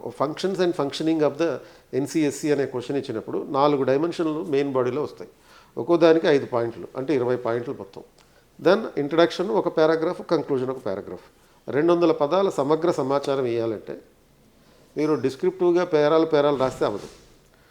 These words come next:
only బుల్లెట్ పాయింట్ల రూపంలో రాస్తేనే ఆన్సర్ అవుతుంది. కాబట్టి ఆ పద్ధతిలో ప్రాక్టీస్ చేసుకోవడం జరగాలి.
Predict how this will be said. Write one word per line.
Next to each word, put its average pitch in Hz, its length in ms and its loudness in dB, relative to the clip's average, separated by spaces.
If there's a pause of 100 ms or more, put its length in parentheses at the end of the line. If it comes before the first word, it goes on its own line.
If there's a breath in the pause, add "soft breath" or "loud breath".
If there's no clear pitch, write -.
(640 loud breath)
only 160 400 2
బుల్లెట్ 147 340 0
పాయింట్ల 147 260 2
రూపంలో 131 420 0
రాస్తేనే 123 360 -2
ఆన్సర్ 117 300 -6
అవుతుంది. - 280 -18 (420)
కాబట్టి 151 280 -2
ఆ 143 60 4
పద్ధతిలో 131 520 -4
ప్రాక్టీస్ 120 520 -6
చేసుకోవడం 104 400 -12
జరగాలి. - 220 -16